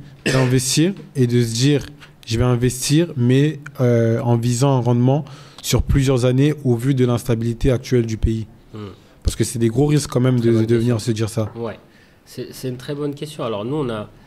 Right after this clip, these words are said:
Speaker 2: on a, on a un business model.
Speaker 1: Surtout que vous, vous a-, vous avez des investisseurs externes.
Speaker 2: Exactement, exactement. On a un business model qui est centré sur les investissements de la diaspora.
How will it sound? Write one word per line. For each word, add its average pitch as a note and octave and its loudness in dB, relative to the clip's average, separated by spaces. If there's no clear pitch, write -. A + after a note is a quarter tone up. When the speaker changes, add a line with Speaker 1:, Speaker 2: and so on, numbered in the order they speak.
Speaker 2:
on G#2+ -10
a, G#2+ -10
on A2+ -6
a A#2 -4
un A#2 -4
business B2+ -6
model. B2 -6
Speaker 1:
Surtout C3+ 0
que D3 -2
vous, D#3 4
vous C3+ 2
a-, C3+ 0
vous A#2+ 0
avez B2 2
des B2 2
investisseurs B2+ 0
externes. B2+ 0
Speaker 2:
Exactement, A2 -6
exactement. A#2 -8
On A2+ -4
a G#2+ -6
un G#2+ -8
business A#2+ -10
model C#3+ -8
qui A#2 -14
est G2+ -12
centré C#3 -12
sur A#2+ -10
les A#2 -6
investissements C3+ -8
de D3 -10
la A#2+ -6
diaspora. A2 -10